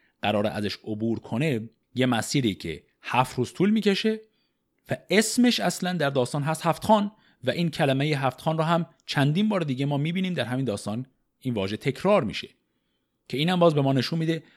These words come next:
حداقل از نظر اسم هم بخوایم مقایسه کنیم این داستان هفت خانش مقداری به نظر مسجل‌تر میاد تا اون یکی داستان.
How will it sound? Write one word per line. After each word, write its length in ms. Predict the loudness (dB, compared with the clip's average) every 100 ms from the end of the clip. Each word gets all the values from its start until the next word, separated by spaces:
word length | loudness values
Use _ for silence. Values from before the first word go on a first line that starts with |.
| _
حداقل 500 | -6 0 0 2 0 0 -10 _ -10
از 180 | -4
نظر 280 | -4 -2 -2 0
اسم 280 | 0 2 0
هم 100 | 0
بخوایم 220 | 0 -2
مقایسه 360 | -2 -2 -4 -6
کنیم 400 | -4 -4 -4 -8 _ _ -6
این 180 | 0 4
داستان 340 | 4 2 -2
هفت 260 | 0 -2 -2
خانش 280 | -4 -2 -2
مقداری 520 | -2 -2 -2 -4 -6 _ _
به 80 | -8
نظر 400 | -6 -4 -4 -6 -10 _ _ _ _
مسجل‌تر 800 | -10 -4 -4 0 0 2 2 2
میاد 240 | 0 -2
تا 100 | -4
اون 200 | -6 -4
یکی 180 | -6 -6
داستان. 380 | -8 -10 -16 -20